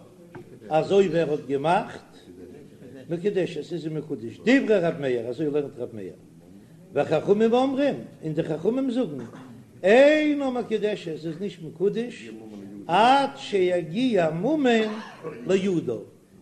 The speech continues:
ביז וואנען די געלט קומט צו אירן האנט. המומן, היכא דומה? וועלכע געלט דארף קומען?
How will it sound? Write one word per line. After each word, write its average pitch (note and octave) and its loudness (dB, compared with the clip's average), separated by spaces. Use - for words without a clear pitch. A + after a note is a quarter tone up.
ביז C#3+ -6
וואנען A#3 0
די E3 -2
געלט G#3 0
קומט G3+ -6
צו - -14
אירן D3 -6
האנט. G2 -14
המומן, D4 4
היכא C4 2
דומה? G#3+ 0
וועלכע B3+ 2
געלט A#3 2
דארף G#3+ -2
קומען? A#3 -2